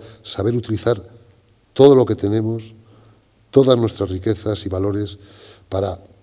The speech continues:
entre todos, seguir construyendo y definiendo lo que de verdad somos. En esta tarea, nuestros emprendedores pueden utilizar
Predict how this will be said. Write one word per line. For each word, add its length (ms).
entre 240
todos, 460
seguir 240
construyendo 840
y 60
definiendo 800
lo 120
que 120
de 80
verdad 240
somos. 520
En 100
esta 200
tarea, 480
nuestros 400
emprendedores 840
pueden 320
utilizar 600